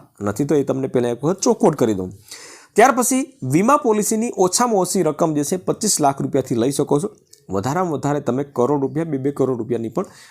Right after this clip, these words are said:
લઈ શકો છો, બરાબર? પરંતુ એ પ્રમાણે તમારે પ્રીમિયમ ભરવાનો હોય છે, પૈસા ભરવાના હોય છે. પોલિસી મુદ્દત જે છે ઓછામાં ઓછી પાંચ વર્ષની તમે લઈ શકો છો. દાખલા તરીકે ભાઈ મારે, અ, સાઠ વર્ષ થયા છે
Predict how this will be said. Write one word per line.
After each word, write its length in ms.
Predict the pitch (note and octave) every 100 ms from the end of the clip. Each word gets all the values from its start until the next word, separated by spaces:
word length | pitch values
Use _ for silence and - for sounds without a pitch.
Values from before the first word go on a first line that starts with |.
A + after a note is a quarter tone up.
| -
લઈ 220 | G#2 C3+ E3+
શકો 280 | C3 -
છો, 140 | G2 G#2+
બરાબર? 280 | C#3 F#3 G#3+ - - - -
પરંતુ 300 | G#3 B3 C#4+
એ 160 | G3+
પ્રમાણે 340 | G#3+ G3 F#3 G3+
તમારે 340 | D#3+ C#3+ F3+
પ્રીમિયમ 600 | A3 _ - B3+ C4 G#3+
ભરવાનો 340 | D3+ C3+ B2+
હોય 120 | A#2+ B2
છે, 120 | A#3
પૈસા 340 | A#3+ A#3+ G#3+
ભરવાના 360 | C#3+ B2 G2+ F#2
હોય 160 | F#2
છે. 160 | F2 - - - - - - -
પોલિસી 340 | F3 G#3+ A#3+ C4+
મુદ્દત 340 | A3+ F#3 A3+
જે 120 | F#3
છે 120 | G3+ A3+
ઓછામાં 360 | G3 - G3
ઓછી 160 | F3+ G#3+
પાંચ 360 | - A#3 A3
વર્ષની 300 | G3+ G3 -
તમે 280 | D#3+ - C3+
લઈ 180 | A#2+ G#2+
શકો 260 | G2+ E2+ F2
છો. 140 | - - _ - _
દાખલા 280 | A#2 D3 G3+
તરીકે 260 | F#3+ F#3+ F#3
ભાઈ 160 | F#3+
મારે, 340 | E3+ D#3+ F3+ F3+ - - - -
અ, 40 | D3 D#3+ D#3+ D#3+ - - - - -
સાઠ 360 | - E3 F3+ E3+
વર્ષ 220 | E3+ F3
થયા 220 | - F#3+
છે 180 | E3+ -